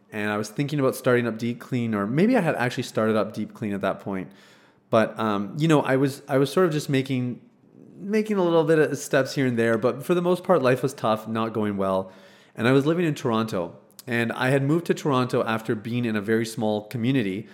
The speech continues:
a community of about two thousand people for a couple of years where I pastored. And Toronto is, uh,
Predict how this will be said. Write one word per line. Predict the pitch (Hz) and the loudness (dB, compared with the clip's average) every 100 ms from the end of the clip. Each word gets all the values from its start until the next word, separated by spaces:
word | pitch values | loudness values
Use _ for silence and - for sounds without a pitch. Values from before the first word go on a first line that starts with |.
| - - | -20 -16
a | 120 | -10
community | 131 127 127 120 | -2 2 2 2
of | 104 | 2
about | 104 101 | -2 -2
two | 127 | -2
thousand | 120 113 110 | -2 -2 -2
people | 107 120 101 | -6 -6 -6
for | 98 101 | -4 -4
a | |
couple | 101 117 107 | -4 -4 -4
of | 101 | -2
years | 98 92 | -2 -2
where | 98 | -4
I | 95 | -2
pastored. | - 160 156 90 87 - _ _ _ _ _ _ - | -2 -2 -2 -6 -6 -16 _ _ _ _ _ _ -6
And | 127 117 110 - - - _ | 0 0 0 -6 -18 -20 _
Toronto | - 147 156 151 | 2 4 6 4
is, | 123 120 110 | 4 2 0
uh, | - 101 104 98 - | -8 -4 -2 -2 -6